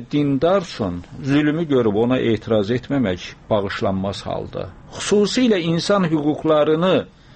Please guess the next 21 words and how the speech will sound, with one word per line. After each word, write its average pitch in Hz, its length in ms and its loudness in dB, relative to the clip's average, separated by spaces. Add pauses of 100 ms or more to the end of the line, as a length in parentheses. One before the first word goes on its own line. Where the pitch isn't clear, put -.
(360)
müdafiə 160 720 2
edən 117 300 0 (180)
cəmiyyət 156 640 0
və 147 160 0
təşkilatlar 131 800 0
üçün 92 260 -6 (460)
dini 185 300 2
ayrıntılar, 160 760 2 (400)
ə, 120 140 2 (420)
əsasında 135 800 0 (580)
məhbusları 151 800 0
ayırmaq 139 480 0
ki, 113 120 0
bu, 151 180 0 (140)
bu, 156 120 4 (220)
bu 151 100 4 (140)
dindardır, 143 580 2
bu 127 160 -4
qeyri-dindardır 110 1040 2 (360)
və 135 140 2 (120)
bu 170 160 4